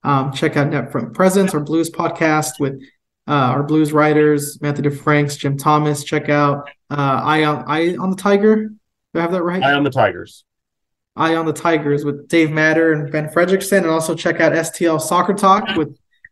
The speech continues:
Speaker 1: Carter Chapley and S-, uh, S T L City beat writer Tom Timmerman. Uh, so, I mean, yeah, I mean, a lot of good stuff coming in. Uh,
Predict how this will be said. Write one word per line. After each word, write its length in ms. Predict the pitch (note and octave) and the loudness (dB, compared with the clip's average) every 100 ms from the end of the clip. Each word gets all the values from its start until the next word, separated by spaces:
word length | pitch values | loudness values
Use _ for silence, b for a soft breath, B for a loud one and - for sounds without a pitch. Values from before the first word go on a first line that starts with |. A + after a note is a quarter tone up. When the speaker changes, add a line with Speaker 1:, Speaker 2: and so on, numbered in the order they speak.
| _ - | _ -2
Speaker 1:
Carter 220 | G3 E3 | -2 0
Chapley 500 | - F#3 F3+ G3 F3 | 0 -2 0 0 0
and 320 | D3+ C#3+ - _ E3 | -4 -6 -14 _ -2
S-, 220 | E3 D3 | -2 0
uh, 400 | D3+ C#3 C3+ - | 0 0 -2 -4
S 160 | F3 D#3+ | -4 -2
T 140 | F#3 | 0
L 80 | E3 | 0
City 240 | D#3+ D#3+ | 2 2
beat 200 | D3+ D#3 | 4 2
writer 280 | D#3 D#3 D#3 | 2 2 2
Tom 260 | D3 D3+ C#3+ | 0 -2 -2
Timmerman. 680 | - F3 F3+ F#3 F#3+ F#3+ _ _ _ - | -2 -4 0 2 2 2 _ _ _ -4
Uh, 400 | D#3 D3 C#3 D3 - _ _ | 0 0 0 -4 -12 _ _
so, 260 | - F#3+ | -4 -2
I 40 | F3+ | 0
mean, 140 | E3+ | 0
yeah, 200 | F#3 A#3+ | 2 2
I 100 | F3+ | 2
mean, 120 | E3+ | -2
a 40 | D#3+ | 0
lot 180 | E3+ | 0
of 120 | D#3+ D3+ | 0 -2
good 160 | D#3 | -6
stuff 240 | - E3+ E3 | -2 -4 -4
coming 240 | E3 D#3 | -6 -4
in. 160 | D#3 C3+ | -4 -2
Uh, 460 | D3 C#3 C#3 C#3 | 2 2 2 0